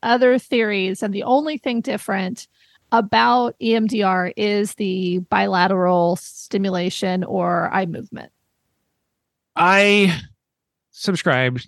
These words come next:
Speaker 2: to the idea that E M D R is the greatest hits of the other theories.
Speaker 1: Ah, okay. Greatest hits. So it's like, "Hey, we're, we're, we're taking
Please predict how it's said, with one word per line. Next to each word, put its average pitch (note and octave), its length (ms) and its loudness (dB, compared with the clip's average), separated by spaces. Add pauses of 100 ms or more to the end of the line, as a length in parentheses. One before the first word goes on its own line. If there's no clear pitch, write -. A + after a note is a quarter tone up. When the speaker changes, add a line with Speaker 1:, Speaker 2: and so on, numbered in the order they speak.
Speaker 2:
to D#3 120 -2
the B2+ 160 2
idea A2+ 340 0
that B2+ 180 -2
E A2+ 80 -2
M A#2+ 80 0
D B2+ 140 0
R A2 120 2
is G#2 120 -4
the C3+ 100 -4
greatest F3 480 2
hits - 680 -4
of B2+ 160 0
the A2+ 140 0
other F#2+ 160 0
theories. - 540 -8 (520)
Speaker 1:
Ah, - 200 -10 (180)
okay. C4 320 -12
Greatest D#4+ 460 -4
hits. - 300 -8
So C4 120 0
it's A#3 140 -6
like, B3 160 -6
"Hey, D#4+ 260 0
we're, C4+ 300 -2 (400)
we're, D4 340 2
we're D4 140 -4
taking G#4+ 440 0